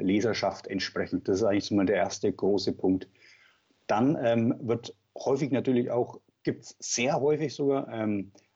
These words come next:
ähm, Letters to the Editor, also sowas wie, ähm, wie, wie soll man das sagen,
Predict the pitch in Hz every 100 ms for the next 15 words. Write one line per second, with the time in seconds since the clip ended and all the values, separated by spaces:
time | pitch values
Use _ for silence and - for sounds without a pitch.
0 | _ - 101 98 101 120 101 117 120 -
1 | 113 127 - 147 165 170 - 110 104 -
2 | 110 104 113 107 104 92 92 87 - -
3 | 123 - 92 - 95 92 - 104 101